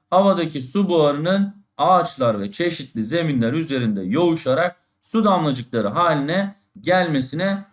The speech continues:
çiğ diyorum. İki, sis. Yere yakın hava içindeki su buharının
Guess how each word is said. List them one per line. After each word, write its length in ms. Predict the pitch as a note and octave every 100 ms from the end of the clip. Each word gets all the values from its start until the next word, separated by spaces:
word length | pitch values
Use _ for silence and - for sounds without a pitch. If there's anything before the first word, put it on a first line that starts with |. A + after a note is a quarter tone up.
| _
çiğ 380 | - F3+ F3 C#3
diyorum. 440 | A2+ F#2+ D#2 - _ -
İki, 560 | - - F#3+ A#2 - - _ -
sis. 680 | - - G#3 - - - _ _ _ -
Yere 340 | C3 F3+ G#3
yakın 440 | G3+ F3+ - F#3+ F#3+
hava 420 | F#3 E3 F3+ A3
içindeki 760 | A3 D#3 D#3+ D3+ D3+ C#3 C#3+
su 260 | B2+ C3 B2
buharının 800 | D3 E3+ F3 F#3 G3 G3+ G3+